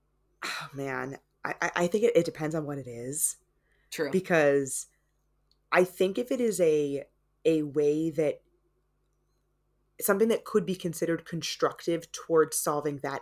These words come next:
Speaker 1: issue,
Speaker 2: Mm-hmm.
Speaker 1: then I think it makes sense to say, like, "Hey, I was reflecting on this disagreement that we had, and I thought about a way that would help me or help us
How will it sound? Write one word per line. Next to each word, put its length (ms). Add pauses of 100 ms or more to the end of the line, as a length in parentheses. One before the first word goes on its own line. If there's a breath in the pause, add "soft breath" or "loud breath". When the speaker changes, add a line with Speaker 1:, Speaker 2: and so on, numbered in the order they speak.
Speaker 1:
issue, 520 (380)
Speaker 2:
Mm-hmm. 280 (1000)
Speaker 1:
then 280
I 140
think 260
it 80
makes 280
sense 260
to 100
say, 200
like, 160
"Hey, 260
I 80
was 200
reflecting 560
on 300
this 180
disagreement 540
that 120
we 120
had, 440 (560 soft breath)
and 600 (140)
I 200
thought 300
about 260
a 60
way 460 (720)
that 200
would 120
help 260
me 600 (800)
or 120
help 300
us 640